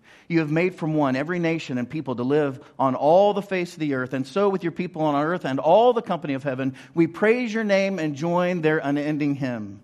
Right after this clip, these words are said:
If you'll read it with me. "Holy, holy, holy Lord, God of power and might,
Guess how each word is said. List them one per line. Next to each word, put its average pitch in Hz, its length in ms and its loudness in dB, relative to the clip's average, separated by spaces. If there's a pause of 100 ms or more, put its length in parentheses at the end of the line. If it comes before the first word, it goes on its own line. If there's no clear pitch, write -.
(280)
If - 60 -12
you'll 139 100 -2
read 151 140 0
it 131 40 -4
with 135 160 -4
me. 110 220 -6 (320)
"Holy, 180 540 4
holy, 160 460 2
holy 185 360 2
Lord, 123 480 0
God 208 400 6
of 135 160 -6
power 185 480 2
and 127 100 0
might, 139 460 0